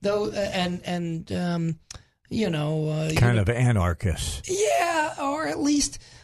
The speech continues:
Speaker 1: uh, not conformists, right?
Speaker 2: Right. Gotcha.
Speaker 1: And so, uh, the legislation didn't move,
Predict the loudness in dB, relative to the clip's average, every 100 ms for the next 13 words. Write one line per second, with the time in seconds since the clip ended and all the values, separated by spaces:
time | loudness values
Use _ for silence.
0 | _ -2 0 2 0 0 -4 -4 0 2
1 | 2 0 -6 -8 -6 -4 -2 0 0 -4
2 | -10 _ 2 2 2 -2 _ _ _ -4
3 | 2 2 0 -6 -8 -2 2 2 0 -6
4 | _ -2 2 2 2 -2 -6 _ _ _
5 | _ _ -6 -2 0 0 -2 -6 -4 2
6 | 2 2 2 0 0 0 -2 -2 -2 -2
7 | -2 -2 -4